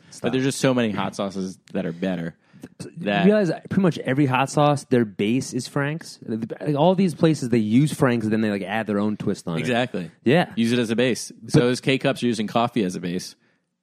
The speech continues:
Speaker 2: And other <laughs> coffees are,
Speaker 1: No.
Speaker 2: are adding on it with more caffeine. Give me
Speaker 1: It's
Speaker 2: more spice. It's just not spicy.
Speaker 1: It,
Speaker 2: I don't
Speaker 1: it's
Speaker 2: know what I'm having. I
Speaker 1: it's
Speaker 2: think. Listen, I think it's.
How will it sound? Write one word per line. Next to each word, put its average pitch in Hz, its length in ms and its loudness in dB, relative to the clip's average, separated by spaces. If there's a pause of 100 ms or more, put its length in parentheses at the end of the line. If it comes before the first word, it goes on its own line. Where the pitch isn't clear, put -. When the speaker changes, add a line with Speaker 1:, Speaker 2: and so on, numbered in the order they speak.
(120)
Speaker 2:
And 107 120 0
other 104 200 2
<laughs> 92 120 -16
coffees 92 500 -2
are, 95 180 -2 (140)
Speaker 1:
No. 85 240 -6
Speaker 2:
are 98 140 -2
adding 101 340 -4
on 98 140 -2
it 98 100 -2
with 98 180 -2 (140)
more 104 180 0
caffeine. 90 520 -4 (840)
Give 120 120 0
me 127 80 2
Speaker 1:
It's 135 40 2
Speaker 2:
more 143 140 2
spice. 131 280 0
It's 127 60 -4
just 143 160 -4
not 170 140 -2
spicy. 139 460 -4 (960)
Speaker 1:
It, 156 80 2
Speaker 2:
I - 20 4
don't 131 140 2
Speaker 1:
it's 135 60 2
Speaker 2:
know 143 80 4
what 143 80 2
I'm 139 60 0
having. 131 400 0 (240)
I - 40 -18
Speaker 1:
it's - 920 -6
Speaker 2:
think. 202 140 2
Listen, 185 200 4
I 127 100 2
think 147 180 2
it's. 131 100 -4